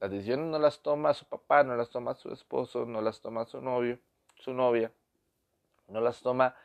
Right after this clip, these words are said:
eh, su pastor, las toma usted. Las decisiones por sí mismas son tomadas a nivel personal, así que todos los días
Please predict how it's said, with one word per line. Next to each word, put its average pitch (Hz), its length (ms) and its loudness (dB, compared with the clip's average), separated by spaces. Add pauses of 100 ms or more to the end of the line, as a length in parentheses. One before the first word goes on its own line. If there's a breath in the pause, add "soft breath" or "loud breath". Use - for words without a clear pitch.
(360 loud breath)
eh, 101 300 0
su 131 180 -4
pastor, 123 340 0
las 107 160 -4
toma 117 340 -4 (100)
usted. - 580 -6 (800)
Las 107 140 -2
decisiones 143 640 -6 (760 soft breath)
por 104 160 -2
sí 160 380 -2 (120)
mismas 131 720 -4
son 113 220 -12
tomadas 117 520 -2 (100)
a 107 100 -10
nivel 92 260 -8
personal, 156 440 2
así 120 180 4
que 160 260 -4 (460 soft breath)
todos 143 260 -2
los 127 200 2
días 147 300 -2